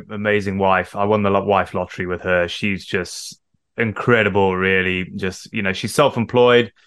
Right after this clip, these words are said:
and she was dealing with these little two, and they're not at school yet, so they're running around most of the time. Our eldest goes to school in the mornings, um, but, uh, yeah, pick 'em up at eleven thirty type thing.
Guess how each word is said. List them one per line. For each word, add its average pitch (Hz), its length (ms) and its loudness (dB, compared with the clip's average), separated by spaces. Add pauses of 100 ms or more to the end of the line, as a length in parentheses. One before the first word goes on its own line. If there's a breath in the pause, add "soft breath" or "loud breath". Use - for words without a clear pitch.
(500)
and 131 140 0
she 120 100 -4
was 104 80 -2
dealing 110 240 4
with 104 120 2
these 107 220 0
little 104 240 2
two, 107 380 4
and 104 120 2
they're 107 60 2
not 113 180 2
at 101 80 -8
school 101 320 -6
yet, 101 320 0
so - 200 -4
they're 98 400 0
running 98 260 0
around 95 400 2
most 92 240 -2
of 95 80 -12
the - 60 -18
time. 95 360 2
Our 98 220 2
eldest 107 460 2 (440)
goes 101 360 0
to 98 240 0
school 101 320 -4
in 95 80 -2
the 95 60 -4
mornings, 110 580 0 (840)
um, 92 320 -2 (140)
but, 98 160 -2
uh, 101 60 -4 (140)
yeah, 101 180 -6 (220)
pick 113 140 -8
'em 101 80 -2
up 95 140 -2
at 87 80 -8
eleven 87 260 -4
thirty 92 340 -4
type 85 280 -12
thing. 87 240 -14